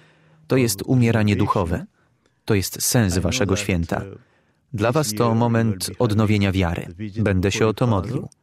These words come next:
Speaker 2: At
Speaker 1: Wiem,
Speaker 2: this
Speaker 1: że w tym
Speaker 2: moment,
Speaker 1: roku przyjeżdża do was
Speaker 2: many
Speaker 1: Ojciec
Speaker 2: youth
Speaker 1: Święty
Speaker 2: will come
Speaker 1: i młodzież na
Speaker 2: and
Speaker 1: Światowe
Speaker 2: people
Speaker 1: Dni
Speaker 2: will come
Speaker 1: Młodzieży.
Speaker 2: to Poland.
Speaker 1: To dobry
Speaker 2: I
Speaker 1: moment,
Speaker 2: think this
Speaker 1: żeby
Speaker 2: moment
Speaker 1: odnowić
Speaker 2: very
Speaker 1: wiarę,
Speaker 2: important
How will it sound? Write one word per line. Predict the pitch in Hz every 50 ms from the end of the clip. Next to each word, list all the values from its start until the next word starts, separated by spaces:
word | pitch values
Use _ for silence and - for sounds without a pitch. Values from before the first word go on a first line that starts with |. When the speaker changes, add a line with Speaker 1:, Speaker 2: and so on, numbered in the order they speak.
| _ _ _ _ _ _ _ _ _ _ _ -
Speaker 2:
At | -
Speaker 1:
Wiem, | 101 113 139 160
Speaker 2:
this | 143
Speaker 1:
że | 143 123
w | 143
tym | 139 139 135
Speaker 2:
moment, | 127
Speaker 1:
roku | 120 117 135 143 - 104
przyjeżdża | 95 - - 107 104 104 101 92 107 98
do | 113 110
was | 107 120 123 127
Speaker 2:
many | 123 135
Speaker 1:
Ojciec | 123 113 - 123 120 127
Speaker 2:
youth | 151 156
Speaker 1:
Święty | - - 98 92 90 -
Speaker 2:
will | 113 120
come | 120 113 113 110 120 139 139 -
Speaker 1:
i | 151 156
młodzież | 156 147 110 90 85 85 - - - - - -
na | 104 101
Speaker 2:
and | 101 101
Speaker 1:
Światowe | 104 123 123 117 113 110 110
Speaker 2:
people | 110 107
Speaker 1:
Dni | 117
Speaker 2:
will | 117
come | 113 113
Speaker 1:
Młodzieży. | 104 95 92 90 87 85 90 85
Speaker 2:
to | - - - - 117
Poland. | 117 110 110 127 165 190 190
Speaker 1:
To | - -
dobry | - 135 123 107 120
Speaker 2:
I | 113
Speaker 1:
moment, | 120 127 113 92 87 82 82 80
Speaker 2:
think | - - 107
this | 95
Speaker 1:
żeby | 82 95 90 87 95
Speaker 2:
moment | 92 - -
Speaker 1:
odnowić | 107 107 92 92 95 107 123 117 139 135 123
Speaker 2:
very | 101 95
Speaker 1:
wiarę, | 98 90 87 85 82 87
Speaker 2:
important | 85 - 131 165 -